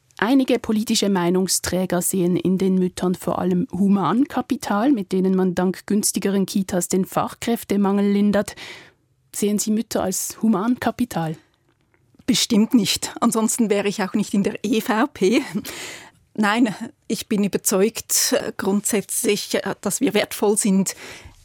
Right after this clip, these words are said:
Speaker 2: ob wir nun arbeiten oder arbeiten zu Hause, sag ich einmal, Familienbetreuung machen, Kinderbetreuung oder auch Single sind, das kann auch möglich sein. Also wir sind wertvoll schon einfach als Mensch und nicht, weil wir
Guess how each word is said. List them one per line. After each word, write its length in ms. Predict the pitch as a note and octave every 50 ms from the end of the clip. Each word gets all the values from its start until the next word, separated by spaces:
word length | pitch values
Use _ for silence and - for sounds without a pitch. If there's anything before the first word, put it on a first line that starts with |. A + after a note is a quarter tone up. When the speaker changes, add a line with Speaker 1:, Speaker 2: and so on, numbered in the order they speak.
| _ _ -
Speaker 2:
ob 240 | A3 A3+ A3+ - -
wir 200 | B3 A3+ A3 G3+
nun 240 | F#3+ G#3 A3 A3 A3
arbeiten 880 | - G#3 G#3 A3+ - - A3+ G3 F#3+ G3+ A#3 - - - C4 A3 G#3+ A3
oder 560 | - - - A3 G#3+ G#3 - A3+ G#3 G3+ G3 - _ -
arbeiten 540 | - G#3 F#3 - - G#3+ F#3+ F#3+ - G#3 -
zu 240 | - - A3+ E3 F#3
Hause, 300 | D#3+ B3+ C#4+ - D4+ C#4
sag 180 | - C4 -
ich 140 | - - C#4
einmal, 420 | B3+ A#3 D4+ D#4+ - - A#3+ - - - - - -
Familienbetreuung 880 | - A#3+ G#3 G#3 A3 G#3+ C4 B3 A#3 G#3+ - - A#3+ G#3+ G#3+ A#3+ A#3 A#3
machen, 320 | A3 G#3 G#3 - A#3 G3+
Kinderbetreuung 640 | - - G3+ G#3 B3 - - A#3+ - - C#4 A#3 A#3 -
oder 260 | - - E4+ - A3 - -
auch 160 | F#3 F3+ -
Single 340 | - - A3 G3+ A3+ C4 C#4
sind, 260 | - - B3+ C4 -
das 120 | B3+ -
kann 200 | - G#3 F3 - - -
auch 280 | - - F#3 - -
möglich 380 | A3+ A3 A#3 A3+ - A#3 - -
sein. 200 | - A#3 G#3 - - - - - -
Also 200 | - F#3 - G3+
wir 100 | G#3 F#3+
sind 220 | - B3+ A3 G3
wertvoll 520 | - G3+ A3+ - - - - A3+ G#3 G#3 F3+ - - - -
schon 180 | - - G#3+ G3+
einfach 300 | G3 G3+ - A3 - -
als 160 | F#3+ - -
Mensch 320 | G3+ G#3 G#3 A#3 A#3 -
und 140 | G#3+ G3 F#3+
nicht, 280 | G3+ G3+ G3 - - -
weil 200 | G#3 G3 F#3 F3
wir 120 | G3+ E3+